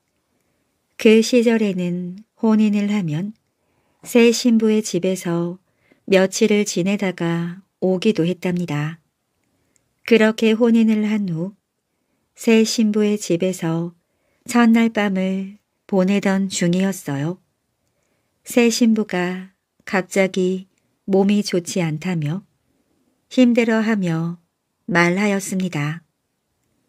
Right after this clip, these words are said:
"배가 너무 아픕니다." 이렇게 말하더니 곧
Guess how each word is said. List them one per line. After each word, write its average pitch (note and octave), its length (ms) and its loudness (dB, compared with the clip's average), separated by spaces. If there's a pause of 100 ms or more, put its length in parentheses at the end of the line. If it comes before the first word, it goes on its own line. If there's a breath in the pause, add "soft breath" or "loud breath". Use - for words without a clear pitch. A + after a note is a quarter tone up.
(520)
"배가 A3 580 2
너무 G#3+ 280 2
아픕니다." G#3 720 -2 (1300)
이렇게 A3+ 500 2
말하더니 F3 840 -2 (520)
곧 G#3 280 2